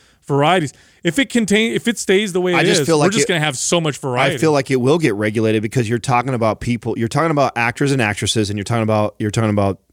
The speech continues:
Speaker 2: uh, musicians and stuff. That, and that was one of the problems with Napster when it first came out. At one point, they're gonna unionize or g-,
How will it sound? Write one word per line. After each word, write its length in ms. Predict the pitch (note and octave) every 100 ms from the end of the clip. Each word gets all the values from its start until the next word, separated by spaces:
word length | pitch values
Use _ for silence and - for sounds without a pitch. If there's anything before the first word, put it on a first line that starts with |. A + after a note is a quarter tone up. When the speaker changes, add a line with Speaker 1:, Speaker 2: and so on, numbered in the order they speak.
| A2
Speaker 2:
uh, 120 | F#2+
musicians 640 | G2 A2 G2+ C#3 A2+ F#2 F2
and 100 | F2+
stuff. 320 | - F2+ E2+
That, 320 | - G2 G2 -
and 120 | G#2+
that 120 | C3 C#3
was 120 | A2
one 100 | B2
of 60 | A#2+
the 80 |
problems 460 | F#2+ A#2+ A#2 A2 G2+
with 200 | G#2 -
Napster 600 | A2+ A#2+ B2+ B2 - A#2+
when 100 | A2
it 120 | B2+ -
first 260 | B2 A#2+ -
came 260 | B2 A2
out. 300 | A2 A2 G#2+ - - - _ C3
At 140 | B2+
one 260 | C3 D3+ D3
point, 340 | E3+ D#3+ C3
they're 120 | B2+
gonna 160 | C3 A2+
unionize 680 | G#2 C3 C#3 A#2+ A#2 A2+ G#2+
or 60 |
g-, 160 | G2